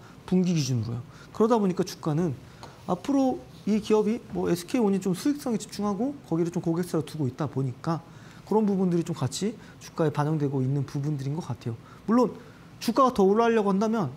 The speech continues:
올해 일 분기 실적도 분명히 잘 보여줘야 많이 올라갈 수 있는 자격이 있다는 걸 또 얘기 드릴 수 있을 것 같습니다.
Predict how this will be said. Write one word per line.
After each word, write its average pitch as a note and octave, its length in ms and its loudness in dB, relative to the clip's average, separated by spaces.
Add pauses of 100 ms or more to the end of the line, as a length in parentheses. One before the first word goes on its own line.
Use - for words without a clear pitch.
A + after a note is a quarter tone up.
올해 F#3 240 4
일 G#3 160 2
분기 G#3+ 220 0
실적도 G#3+ 600 -4 (240)
분명히 E3 500 0 (300)
잘 B2+ 280 -2
보여줘야 C#3 680 0 (460)
많이 B2+ 300 0 (260)
올라갈 C#3 300 0
수 B2+ 140 -6
있는 B2+ 80 -2
자격이 C#3+ 300 -4
있다는 C3 400 -4
걸 B2+ 160 -6 (240)
또 C#3 100 -2
얘기 B2 160 0
드릴 B2 160 -2
수 - 100 -8
있을 - 160 -8
것 A#2 100 -6
같습니다. A#2 460 -8